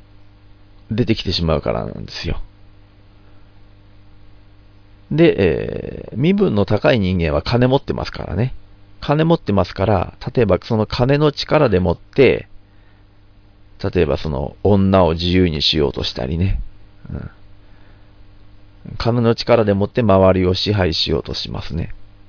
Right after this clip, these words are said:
一方、金のない人間というのは、心の中にね、えー、うつうつとしたものが溜まって、それで犯罪を犯したりするわけですね。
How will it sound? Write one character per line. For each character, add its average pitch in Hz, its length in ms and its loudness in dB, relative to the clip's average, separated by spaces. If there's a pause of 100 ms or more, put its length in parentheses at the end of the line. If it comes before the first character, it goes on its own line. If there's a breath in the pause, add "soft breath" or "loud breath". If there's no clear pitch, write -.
(760 soft breath)
一 - 160 -20
方、 - 160 2
金 131 300 2
の 143 160 4
な 156 160 4
い 98 80 4
人 95 260 2
間 95 200 4
と - 120 -4
い 98 140 2
う 87 40 2
の 71 160 -2
は、 76 300 -2 (520 soft breath)
心 101 340 2
の 98 140 4
中 92 240 0
に 69 140 -6
ね、 90 280 -2 (220)
え 58 240 -6 (340)
ー、 107 40 0
う 101 40 0
つ 104 220 -2
う 95 80 2
つ - 120 -20
と 101 120 2
し - 80 -6
た 95 120 2
も 101 140 2
の 117 80 0
が 85 140 2
溜 90 120 0
ま 80 120 0
っ - 40 -4
て、 78 400 -2 (460 loud breath)
そ 117 180 2
れ 104 120 6
で 143 160 4
犯 101 560 2
罪 95 280 6
を 104 120 4
犯 90 200 0
し - 160 -6
た 80 120 0
り 90 80 -4
す - 200 -10
る - 80 -4
わ - 80 -4
け - 80 -12
で - 120 -10
す 65 80 -6
ね。 55 100 -8